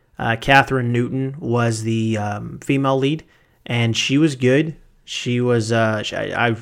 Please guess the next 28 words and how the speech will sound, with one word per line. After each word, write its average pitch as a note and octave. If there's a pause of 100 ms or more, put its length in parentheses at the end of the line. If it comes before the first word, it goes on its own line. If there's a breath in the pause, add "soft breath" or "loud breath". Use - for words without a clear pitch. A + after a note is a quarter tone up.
(140)
I A2+
saw C#3+
her D#3
originally A#2+
in G2+
Blockers, A#2+
and -
she -
was D3
really A#2
funny. A2
Her A2+
timing A2+
is G#2+
good, A2 (220 soft breath)
and A#2
she B2
has A2
good A2
delivery, G#2
so G#2+
she, A#2
she -
worked A2
out G#2
well. G#2+ (240 soft breath)
Really, D#3+
the, B2